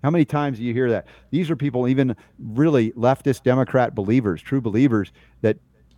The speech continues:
doing their duty, got the shot, and now they're harm-, harmed by the shot, and they're being ostracized by their own political party and the people that they were friends with on the left. Where's the compassion? Those people's hearts have been so hardened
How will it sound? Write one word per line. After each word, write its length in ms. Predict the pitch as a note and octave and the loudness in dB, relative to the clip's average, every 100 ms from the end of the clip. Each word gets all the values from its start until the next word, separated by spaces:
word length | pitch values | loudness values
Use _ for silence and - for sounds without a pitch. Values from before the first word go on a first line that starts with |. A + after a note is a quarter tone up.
| _ _ _ G2+ | _ _ _ 0
doing 280 | D#3 F3 | 2 4
their 160 | D#3 C#3 | 2 0
duty, 380 | G2 D3 D3 G2 | 2 2 2 0
got 260 | B2+ C#3+ | -2 -4
the 80 | C3+ | -6
shot, 320 | - C#3+ C3+ | -4 -4 -4
and 100 | A#2 | -4
now 140 | B2 C3 | -6 -4
they're 120 | A2+ | -2
harm-, 320 | B2+ D3 B2+ - _ | -2 -4 -6 -12 _
harmed 320 | - F#3 A3 D3 | -6 -2 -2 0
by 140 | A#2 | -2
the 100 | G2+ | -2
shot, 380 | - A#2 A2+ - _ _ | -10 -10 -10 -12 _ _
and 140 | B2+ C3 | -4 0
they're 160 | F#3 | 2
being 480 | D3 E3 D#3+ D3+ C3 - _ | 2 0 0 -2 -6 -16 _
ostracized 880 | D#3 F#3+ - E3+ D3+ D3 C#3 C3+ - | -6 -6 -6 -4 -2 -2 -2 -2 -2
by 200 | C3 C3 | -2 0
their 260 | C3 C3 - | 0 -2 -2
own 460 | D#3+ D#3+ E3 D3 - | -4 -2 -4 -6 -10
political 560 | C3+ C#3 D#3+ D#3 D3 C3+ | -8 -4 -4 -2 -4 -6
party 560 | - D3 D3+ B2+ F#2+ - | -2 -2 -2 -4 -8 -8
and 220 | A#2+ A#2 - _ - | -8 -8 -12 _ -14
the 80 | - | -6
people 320 | D#3 D#3 C#3+ | -4 -2 -2
that 140 | C#3 | -2
they 120 | C#3+ | -2
were 140 | C3 A#2 | -2 -2
friends 420 | - D3+ D#3+ B2 | -4 -4 -4 -6
with 260 | A#2 G2 - | -6 -6 -8
on 100 | A#2+ | -8
the 80 | A2 | -6
left. 420 | A#2 E3 F2 - _ _ _ _ _ _ _ _ _ _ - | -4 -4 -6 -14 _ _ _ _ _ _ _ _ _ _ 0
Where's 240 | C3 E3+ C#3+ | 2 2 0
the 100 | D#3 | -6
compassion? 640 | D#3 D#3 D#3+ E3+ - F2 | -6 -6 -6 -8 -12 -14
Those 280 | A2 D3 E3 | -6 -6 -6
people's 360 | - E3 C3+ - | -12 -12 -12 -6
hearts 260 | B2+ C3+ | -4 -4
have 100 | - | -6
been 140 | A#2 G#2 | -8 -10
so 300 | - D#3+ C3 | -6 -4 -2
hardened 440 | G2 E2+ D2 D#2+ | -4 -6 -12 -18